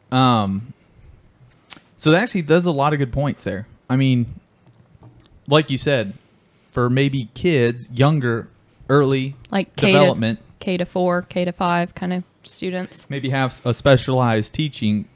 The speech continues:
Speaker 1: person there. And then for the later grades, that's maybe when we should start focusing on maybe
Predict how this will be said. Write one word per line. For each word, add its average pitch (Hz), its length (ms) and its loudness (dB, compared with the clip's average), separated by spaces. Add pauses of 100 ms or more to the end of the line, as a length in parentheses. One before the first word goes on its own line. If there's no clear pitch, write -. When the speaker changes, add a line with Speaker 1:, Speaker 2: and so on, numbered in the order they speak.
(140)
Speaker 1:
person 113 460 0 (140)
there. 107 280 -6 (580)
And 123 200 0
then 113 380 2
for 117 120 -2
the 104 100 -2
later 127 300 0
grades, 104 600 -4 (340)
that's 147 280 -4
maybe 123 220 -2
when 113 220 0
we 110 100 -2
should - 180 -8
start 120 280 -6
focusing 113 420 -6
on 107 240 -2
maybe 113 320 -2